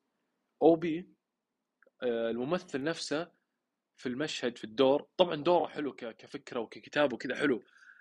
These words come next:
لكن يا أخي، مشكل-، المشكلة في الحلقة الأولى، أتمنى يتحسن هذا الشيء، آه، حسيته يمثل زيادة عن اللزوم.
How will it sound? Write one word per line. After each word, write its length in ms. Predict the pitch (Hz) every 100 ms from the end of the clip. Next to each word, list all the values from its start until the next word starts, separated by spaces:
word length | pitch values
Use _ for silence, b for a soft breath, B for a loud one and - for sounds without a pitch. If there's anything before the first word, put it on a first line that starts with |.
| b 127
لكن 260 | 127 135
يا 80 | 160
أخي، 180 | - 147
مشكل-، 340 | 143 - 160
المشكلة 520 | 143 175 - 143 143
في 80 | 151
الحلقة 320 | 139 170 165
الأولى، 240 | 139 147 135
أتمنى 300 | 135 196 147
يتحسن 400 | - - - 110
هذا 100 | 110
الشيء، 320 | - 123 135 _ _ _ _ _ _ _ _ _ _ -
آه، 160 | 120 113
حسيته 580 | - - - 190 190 156
يمثل 500 | 131 165 185 170 131
زيادة 420 | 117 135 139 110
عن 60 | 107
اللزوم. 320 | 104 110